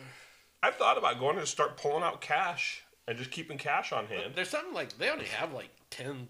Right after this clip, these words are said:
Speaker 2: thousand dollars in cash or something at a bank.
Speaker 1: Oh, they have more than that.
Speaker 2: That,
Speaker 1: Um,
Speaker 2: that's what I was reading.
Speaker 1: No.
Speaker 2: And so, like, like, so if I went in there to pull my cash out, they, they, I couldn't get it.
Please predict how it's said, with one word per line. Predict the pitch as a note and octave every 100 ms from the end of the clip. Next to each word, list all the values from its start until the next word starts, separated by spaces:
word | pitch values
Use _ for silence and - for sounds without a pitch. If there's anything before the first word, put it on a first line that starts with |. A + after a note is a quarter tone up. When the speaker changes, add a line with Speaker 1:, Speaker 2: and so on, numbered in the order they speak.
| _ -
Speaker 2:
thousand | A2 B2 B2 A2 G2
dollars | G#2 A#2+ A#2+ A2
in | G2+
cash | - F#2+ B2+ B2+
or | B2
something | B2+ A#2+ G2+
at |
a | G2+
bank. | - G2 A2+ B2 -
Speaker 1:
Oh, | A2+ G#2+
they | A#2
have | F#2 F#2
more | F2+
than | E2
that. | F#2 F2 D#2 - - _ F2
Speaker 2:
That, | F2
Speaker 1:
Um, | - - E3
Speaker 2:
that's | F#3 E3
what | D#3+
I | B2
was | G2+
reading. | B2 C3 G#2 G2+ G#2+ A2
Speaker 1:
No. | -
Speaker 2:
And | C3
so, | D3
like, | A#2+ B2 B2+ B2+ -
like, | C3 A2+ -
so | - C3
if | D3+
I | F#3
went | - C3+
in | A2+
there | G#2+
to | G#2+ -
pull | - A#2
my | A2 A2
cash | C3 B2 C3
out, | B2 A2+ G#2+
they, | G2 G2 G2
they, | F#2 - _ _ _ _ - _ _ _ _ _ _ _ _ _ -
I | A#2
couldn't | D3 F#2+
get | A2 A2
it. | B2